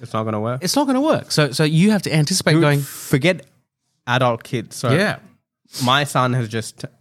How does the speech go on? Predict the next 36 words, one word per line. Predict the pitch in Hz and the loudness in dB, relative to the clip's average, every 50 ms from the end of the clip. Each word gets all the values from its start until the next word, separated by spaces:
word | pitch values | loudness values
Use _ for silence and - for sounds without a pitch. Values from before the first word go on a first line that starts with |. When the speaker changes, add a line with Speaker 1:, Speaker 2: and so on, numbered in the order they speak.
| _ _ - | _ _ -16
Speaker 1:
it's | 110 - | -16 -16
four | - - - - 143 131 120 | -16 -12 -4 0 0 0 2
weeks | 117 120 107 - - | 2 0 -2 -2 -6
today. | - 117 107 98 - - - - _ _ _ _ _ - | -6 -2 -2 -2 -4 -6 -12 -20 _ _ _ _ _ 0
Speaker 2:
Oh, | 175 226 226 175 | 2 2 4 4
wow. | 143 151 185 247 220 135 92 - - - | 4 4 4 2 0 -2 -4 -6 -8 -6
Speaker 1:
Right? | 104 107 139 185 - _ _ _ _ | -4 -2 -4 -4 -6 _ _ _ _
So | - 117 | -20 -12
four | - - 131 131 127 | -4 -2 0 0 2
weeks | 131 123 117 - | 0 -2 -4 -4
today. | - 131 107 110 110 110 - - | -6 -4 -2 -2 -2 -2 -4 -6
And | - 113 110 107 107 104 - _ _ _ _ _ _ _ _ _ _ _ _ _ _ _ _ _ _ _ _ _ _ - | -4 -2 -2 -2 -4 -6 -10 _ _ _ _ _ _ _ _ _ _ _ _ _ _ _ _ _ _ _ _ _ _ -2
when | 120 120 | 2 2
you | 135 139 | 2 2
get, | 165 - - 139 | 0 -2 -2 0
when | 123 120 | 0 2
you | 131 143 | 2 2
have | 156 160 | 2 2
a | |
newborn | 147 120 107 107 101 107 107 104 | 2 0 0 0 0 0 0 0
baby, | 98 101 98 101 120 156 165 - | 0 -2 -2 -2 -6 -8 -8 -10
it's | - 120 - - | -10 -10 -6 -4
like, | 110 104 98 - - - _ _ _ _ _ _ _ _ 76 80 _ _ _ - | -4 -4 -4 -6 -10 -18 _ _ _ _ _ _ _ _ _ _ _ _ _ -8
it's, | 101 120 - - - - - _ _ - | -6 -6 -4 -4 -8 -10 -12 _ _ -2
everything | - 127 123 123 113 113 110 | -2 0 2 2 0 0 -2
is | 107 101 110 | -2 -2 -4
new. | 104 101 120 - _ _ _ _ _ _ _ _ _ _ _ | -6 -8 -8 -12 _ _ _ _ _ _ _ _ _ _ _
Now, | - 123 123 123 127 135 151 170 185 165 - _ _ _ _ _ _ _ _ _ _ _ _ | -4 0 2 4 4 4 4 2 0 -2 -6 _ _ _ _ _ _ _ _ _ _ _ _
even | - 160 156 170 165 180 196 190 156 | 2 4 4 4 4 2 2 2 2
before | 127 123 120 - - - - - - 139 139 135 135 131 117 | 2 2 -2 -2 -10 -16 -10 -2 0 2 4 4 4 4 2
he | 104 - 123 120 | 0 0 0 0
wakes | 117 110 117 110 107 - - - - | 2 2 0 0 -2 -2 -6 -6 -2
up, | 117 107 104 104 - _ _ - - - | 0 0 0 -2 -4 _ _ -14 -4 -2
I | 120 | -2
exactly | 113 113 107 104 117 123 127 131 - - 139 139 | -2 -2 -4 0 0 0 0 0 0 -2 0 0
know | 131 117 117 113 110 110 110 | 2 2 2 2 2 0 -2